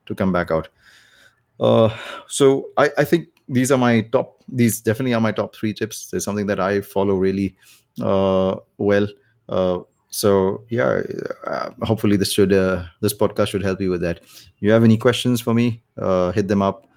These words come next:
on believe at motorasha dot com, and, you know, I'll be more than happy to respond to, uh, any of your riding, long riding tips that you,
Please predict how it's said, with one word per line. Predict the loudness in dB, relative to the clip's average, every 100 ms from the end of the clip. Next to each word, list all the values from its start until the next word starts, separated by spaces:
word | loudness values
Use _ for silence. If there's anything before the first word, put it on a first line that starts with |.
| _ -8
on | -4 -2
believe | 2 2
at | 2
motorasha | 0 0 0 -2 -4
dot | -4
com, | -2 -4 -2
and, | -4 -8 -10
you | -8
know, | -6
I'll | -6
be | -4
more | -2 -2
than | -2
happy | -4 -4
to | -4 -6 -6
respond | -6 -4 -2 0
to, | 0 -2 -4 _ _ _ -4
uh, | -2 2
any | 2 4
of | 2 2
your | 4 4 0 -4
riding, | -2 0 2 2 0 2
long | 2 4
riding | 4 2 0
tips | -2 -2
that | -4 -2
you, | -2 -2